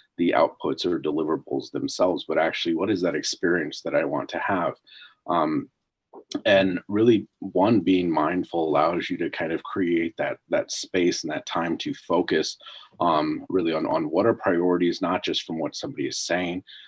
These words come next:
but how they're acting, how they're expressing themselves. Um, and observing all of this is, is really helping us bring clarity to, to what is that outcome that we want to deliver through the way that we work. Um, a-, and, and for me, you know, when, when you look at Agile values,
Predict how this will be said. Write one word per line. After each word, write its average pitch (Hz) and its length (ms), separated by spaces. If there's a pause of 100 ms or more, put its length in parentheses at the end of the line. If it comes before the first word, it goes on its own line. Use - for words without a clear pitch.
(140)
but 170 80
how 87 180
they're 82 160
acting, 78 380
how 78 140
they're 71 180
expressing 73 560
themselves. 73 560 (320)
Um, 80 300
and 80 140
observing 92 640
all 87 480
of 78 120
this 69 360
is, 85 380
is - 60
really 80 200
helping 82 380
us 82 240 (120)
bring 90 400
clarity 85 640
to, 67 360
to - 160
what 85 260
is 82 180
that 78 180 (100)
outcome - 440
that - 120
we 76 140
want 143 280
to - 140
deliver 76 480 (340)
through 92 120
the 82 100
way 69 160
that 65 160
we 69 120
work. 69 260 (600)
Um, - 380 (180)
a-, - 160
and, 101 220
and 101 180
for 110 120
me, 107 300
you 92 100
know, 92 120
when, 87 220
when 92 140
you 92 100
look 95 220
at 95 120
Agile 85 440
values, 82 640